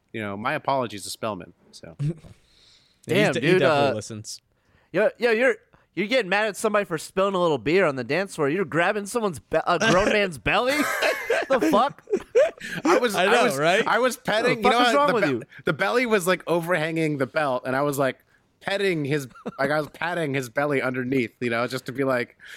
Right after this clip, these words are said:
Speaker 1: "Look at this cute little belly." I mean,
Speaker 3: Uh,
Speaker 2: Ah.
Speaker 1: it's
Speaker 2: Matt
Speaker 1: a little
Speaker 2: has no
Speaker 1: bit
Speaker 2: jump shot. Get him off and get him out. We should have kicked him out.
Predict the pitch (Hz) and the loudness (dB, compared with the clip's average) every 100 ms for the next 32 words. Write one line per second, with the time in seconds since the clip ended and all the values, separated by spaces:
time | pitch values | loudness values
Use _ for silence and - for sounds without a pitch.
0 | - - _ 339 262 214 - 240 190 226 | -16 -18 _ -2 0 -2 -2 -4 0 0
1 | 170 202 156 117 - 202 233 226 262 - | 2 0 0 -2 -2 -2 0 -2 -2 -10
2 | - - - - - _ _ - 147 - | -20 -8 -4 -4 -8 _ _ -2 -2 -4
3 | - - _ _ _ - 190 170 226 269 | -8 -20 _ _ _ -8 -4 0 2 4
4 | 262 196 202 175 220 240 143 120 156 190 | 4 2 0 0 -4 -4 -4 -2 -2 -2
5 | 190 208 - 165 190 196 196 185 147 156 | 0 0 -2 -2 -2 -2 -2 -2 -4 -2
6 | 185 190 165 196 160 101 | -2 -4 -4 -4 -2 -4